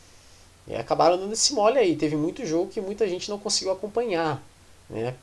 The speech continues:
Falo, no caso, dos jogos da Champions Cup. De outros esportes aí eu já não sei dizer, eu não tenho lá tanta certeza. Mas eu vi muita gente reclamando, né? Então, espero que isso já se resolva para essa semana,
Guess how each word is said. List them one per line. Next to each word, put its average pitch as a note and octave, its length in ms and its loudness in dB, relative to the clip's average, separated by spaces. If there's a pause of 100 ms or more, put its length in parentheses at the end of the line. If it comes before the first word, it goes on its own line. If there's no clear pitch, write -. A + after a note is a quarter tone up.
(560)
Falo, C#3+ 420 10
no D#3+ 80 0
caso, D3+ 680 2
dos D3 160 -2
jogos D3 240 0
da D#3+ 120 2
Champions E3 400 -4
Cup. B2+ 200 -4 (260)
De C4+ 180 -12
outros B3+ 680 -4
esportes F3+ 520 0
aí F#3 100 4
eu F3+ 60 2
já F#3 140 0
não F#3 160 -2
sei E3 420 0
dizer, C3+ 500 -2
eu B2 120 -4
não C3 160 -4
tenho C3+ 180 -4
lá B2+ 120 2
tanta C3+ 220 -6
certeza. G#2 580 -6 (800)
Mas G#2+ 800 -8
eu C#3 180 2
vi D3 140 -2
muita F#3 220 -2
gente F#3 180 -6
reclamando, B2+ 800 -4
né? A2 260 -10
Então, A2+ 400 -8 (720)
espero E3 360 4
que G3 100 -6
isso F#3 160 -2
já F3 140 6
se E3+ 140 0
resolva E3 440 2
para E3+ 140 4
essa E3 160 0
semana, C#3 520 -2